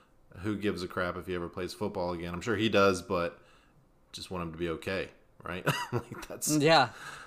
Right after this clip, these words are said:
Speaker 1: that's, that's all we really care about. So, uh, definitely wanted to, to talk about that just for a, a quick minute. But back to the Panthers here. Uh, yeah, John Harbaugh.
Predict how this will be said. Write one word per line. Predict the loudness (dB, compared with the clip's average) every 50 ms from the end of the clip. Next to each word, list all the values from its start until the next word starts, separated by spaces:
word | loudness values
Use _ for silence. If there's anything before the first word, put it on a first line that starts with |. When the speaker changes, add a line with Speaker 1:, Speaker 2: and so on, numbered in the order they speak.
| -20 -16 _
Speaker 1:
that's, | -8 -8 -8 -8 -10
that's | -4 -2 -2 -2 -2 -2
all | -4 -2
we | -2 -4
really | -4 -4 -4 -6 -6
care | -8 -6 -6 -4 -4
about. | -4 -4 -6 -6 -8 -8
So, | -8 -6 -4 -4 -4 -6 -8 -14 _ _ -8 -6
uh, | -6 -6 2
definitely | 6 6 6 6 6 4 4
wanted | 6 6 4 4 2 2
to, | 2 2 2 2 0 -2
to | -6 -6 -6 -6
talk | -6 -6 -8 -6 -4
about | -6 -6 -6 -4
that | -6 -6 -6 -8
just | -10 -10 -12 -12 -12
for | -8 -6 -4 -4
a, | -4 -6 -8 -10 -12 -16
a | -18
quick | -16 -12 -12 -12 -12 -12
minute. | -12 -12 -12 -12 -14 -12 -10
But | -8 -8 -8 -2 _
back | 4 4 4 4
to | 2
the | 2 2
Panthers | 2 0 -2 -4 -4 -4 -6 -6 -6 -4
here. | -4 -4 -4 -4 -6 -10 -18 -20 -20 -20 -20 -20 -20 -20 -20 -20 -20 -20 -12 -4
Uh, | 0 2 4 6 8
yeah, | 8 8 6
John | 6 8 8 8 8 8
Harbaugh. | 6 6 6 6 8 8 10 10 10 8 6